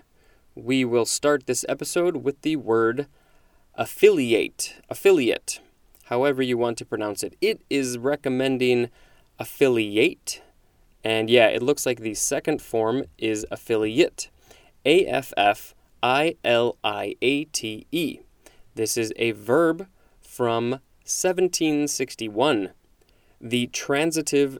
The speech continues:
definitions are one A, to bring or receive into close connection as a member or branch. One B, to associate as a member, as in affiliates herself with the local club.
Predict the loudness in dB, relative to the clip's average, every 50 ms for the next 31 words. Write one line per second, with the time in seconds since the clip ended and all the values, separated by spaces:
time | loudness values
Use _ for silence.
0 | -16 -10 -4 -4 -4 -4 -4 -4 -4 -4 -2 -2 -2 -2 -2 -2 -2 0 0 0
1 | 0 -2 -2 0 0 0 0 0 -2 -4 _ 0 2 2 2 2 -2 -8 _ _
2 | -20 -20 _ -20 _ -10 -8 -8 -8 -6 0 2 4 4 4 2 0 0 0 -2
3 | 0 0 -2 -2 -2 -2 -2 -2 -4 -6 -6 -4 -2 -2 -2 -2 -6 -8 -10 -8
4 | -2 -2 0 0 -2 -4 -2 0 0 0 0 0 -2 -2 -2 -2 -2 -4 -4 -2
5 | -2 -2 0 0 0 2 2 2 2 2 2 -2 -2 -2 -4 -6 -2 -2 -2 -2
6 | -2 -6 -8 -10 -10 -12 _ _ _ _ _ -20 -20 _ _ _ -6 -2 -2 0
7 | 0 -2 0 2 2 2 2 0 -4 -10 _ _ _ _ -10 -8 -6 -4 -4 -4
8 | 0 4 4 4 4 2 -2 0 0 0 0 -2 -4 -4 -2 0 0 -2 -2 -4
9 | -4 -4 -4 -2 0 2 2 2 2 0 -4 -4 -8 _ _ _ _ _ _ _
10 | _ -6 -4 -4 -2 0 0 0 0 0 -2 -6 _ _ _ _ _ _ -10 -10
11 | -6 4 6 6 6 8 6 4 2 2 0 -2 -2 -2 -2 -2 0 0 0 0
12 | 0 -2 -4 -10 -6 -6 -4 0 0 0 2 2 0 0 0 -2 -2 -2 -6 -12
13 | -2 2 4 4 4 2 -2 -16